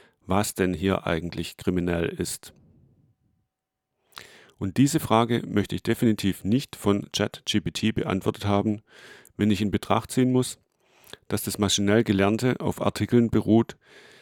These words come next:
wie dem über Strobel und die Kriminalstatistik. In diesem Sinne,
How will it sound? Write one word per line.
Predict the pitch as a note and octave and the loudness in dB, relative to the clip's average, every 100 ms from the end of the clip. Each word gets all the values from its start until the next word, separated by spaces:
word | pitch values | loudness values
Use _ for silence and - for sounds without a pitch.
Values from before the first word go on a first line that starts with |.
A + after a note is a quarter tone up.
| _ _ - | _ _ -2
wie | G2 | 0
dem | F#2+ G#2 A2+ - | 4 2 2 -4
über | - G2 | -2 -2
Strobel | - - G#2 G2+ A2+ | -2 4 4 8 6
und | - G#2+ | 4 0
die | A2 | 2
Kriminalstatistik. | C3 A#2+ G2+ F2 - F#2 - E2+ - F2 - - - - _ _ _ _ _ _ _ _ - | 4 4 4 2 0 -4 -4 -8 -6 -8 -8 -20 -20 -20 _ _ _ _ _ _ _ _ -12
In | G2+ | -6
diesem | F#2 F#2+ A2+ | -2 -2 0
Sinne, | - A2 B2 | 2 4 4